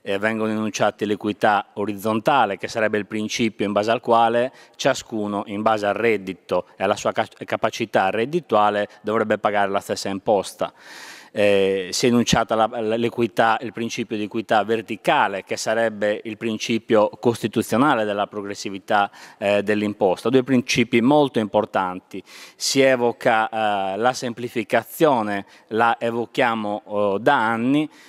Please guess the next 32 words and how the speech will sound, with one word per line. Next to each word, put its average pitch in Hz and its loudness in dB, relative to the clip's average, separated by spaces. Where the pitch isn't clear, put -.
e 120 2
poi 110 2
proprio 113 0
la 104 2
classe 123 -2
politica, 123 0
noi 113 2
siamo 107 0
i 110 -4
maggiori 117 0
colpevoli 107 2
perché 107 0
ad 113 0
ogni 110 0
provvedimento 110 0
invece 107 -2
rendiamo 113 0
pi-, - -20
ancora 113 2
più 107 -2
complesso 104 -2
il 104 -2
nostro 101 -6
sistema 104 -4
fiscale 98 0
attraverso 107 0
quelle 101 -2
che 98 -2
sono 104 -2
le 101 0
tax - -4
expenditures. 95 -6